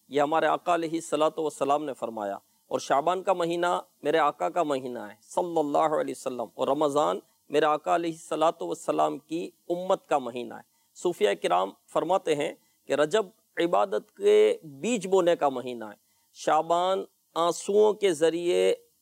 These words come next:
اس کی آبیاری کرنے کا مہینہ ہے، اور ماہ رمضان فصل کاٹنے کا مہینہ ہے۔ تو ظاہر ہے فصل وہی کاٹ سکے گا،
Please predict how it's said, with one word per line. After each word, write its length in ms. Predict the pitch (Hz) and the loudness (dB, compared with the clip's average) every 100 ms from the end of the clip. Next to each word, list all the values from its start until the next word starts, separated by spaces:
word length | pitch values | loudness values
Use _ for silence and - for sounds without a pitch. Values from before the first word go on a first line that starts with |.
| - | -6
اس 260 | 175 - - | -4 -4 -8
کی 240 | 202 196 - | -4 -4 -2
آبیاری 540 | 151 170 170 185 190 196 | 2 0 2 0 0 -2
کرنے 340 | 170 160 165 | -6 -4 -2
کا 120 | 156 | -2
مہینہ 340 | 143 127 131 113 | -2 -2 -6 -8
ہے، 100 | 98 _ _ - | -12 _ _ -4
اور 120 | 147 | -2
ماہ 220 | 151 160 | 2 2
رمضان 640 | 185 175 170 151 151 165 180 _ _ - | 2 0 0 0 2 2 -2 _ _ -6
فصل 300 | 151 - 175 | -4 0 -2
کاٹنے 440 | 151 135 123 156 160 | 2 0 0 -2 -2
کا 140 | 151 | -2
مہینہ 360 | 127 120 113 110 | -2 -6 -8 -10
ہے۔ 100 | 117 _ _ _ | -18 _ _ _
تو 80 | - | -6
ظاہر 340 | 127 156 180 190 | 0 2 0 -2
ہے 160 | 185 - - | -4 -6 -4
فصل 260 | 156 - 190 | -4 0 -2
وہی 300 | 165 160 196 | 0 0 0
کاٹ 300 | - 185 165 | -2 0 0
سکے 400 | - 175 156 139 | -4 -6 -2 0
گا، 240 | 123 110 | 0 -4